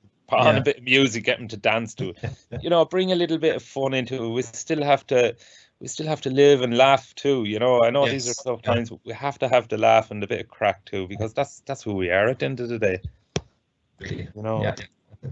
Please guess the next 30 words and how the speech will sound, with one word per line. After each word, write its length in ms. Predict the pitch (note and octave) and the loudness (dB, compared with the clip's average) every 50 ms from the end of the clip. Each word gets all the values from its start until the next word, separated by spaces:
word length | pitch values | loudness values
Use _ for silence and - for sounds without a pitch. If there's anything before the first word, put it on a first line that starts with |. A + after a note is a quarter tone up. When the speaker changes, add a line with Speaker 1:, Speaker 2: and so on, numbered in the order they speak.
| - - - | -14 -10 -8
Speaker 2:
A-, 40 | - | -6
absolutely. 680 | A2 G2+ A#2 G#2+ A2 G#2+ - - G#2 F#2+ - G2 - - - - - - - - - - - - _ _ | -6 -4 -4 -4 -4 -4 -6 -8 -8 -6 -6 -8 -10 -10 -14 -14 -14 -12 -12 -12 -12 -14 -16 -18 _ _
Um, 460 | A#2+ A#2+ A#2+ A#2+ A#2 A#2 A#2 C3 - - | 4 6 6 6 6 6 4 2 0 -4
well, 240 | - - - C3+ C3+ | -6 2 4 6 8
Daniel, 200 | D3+ D3+ D3 C#3+ | 8 8 8 8
listen, 220 | C3+ D3 D3+ C#3 | 6 4 2 2
thanks 240 | - - E3 D#3+ D#3 | 0 0 0 2 4
very 160 | - D3 C3 | 6 8 10
much 140 | C3+ C3 C3+ | 10 8 8
for 360 | - B2 A#2 A2+ A2 A2 G#2+ G#2 | 8 8 8 10 10 8 6 4
taking 240 | - A#2+ A#2 A2 | 2 -2 -2 -4
the 60 | - - | -4 -4
time 180 | A#2+ A2 G#2+ G#2 | -2 -2 -2 -2
to 240 | - A2 G#2 G2+ F#2 | -2 0 0 0 0
talk 200 | A2+ A2+ G#2+ G#2 | 0 0 0 0
to 60 | G2+ | -4
us 80 | F#2 - | -4 0
today 200 | G#2+ G#2+ G2+ - | 0 2 2 0
for 100 | - G2+ | 0 0
the 160 | G2+ G2 - | 0 0 0
Meet 140 | A2 A2 - | -2 -4 -6
the 60 | - | -4
Team 220 | - - A2+ A2 A2+ | -2 0 0 0 2
piece. 180 | C#3 D3+ D3 - | 2 2 2 0
It's, 180 | - - - | -2 -4 -4
it's 200 | - - G#2+ - - | -4 -4 -2 2 4
much 220 | B2 A#2 A#2+ - | 4 4 2 0
appreciated. 540 | B2 - A2+ A2 G#2+ - A#2 A#2+ C3 C3 - - - - | 0 2 2 4 4 4 4 4 4 2 0 0 -4 -4
Um, 340 | - G2+ G2 G2 G2 G2+ F#2+ | -2 -2 -2 0 -2 -4 -6
so 440 | - - - G#2+ G#2 G#2 G2+ - - | -2 2 4 6 6 6 4 2 -6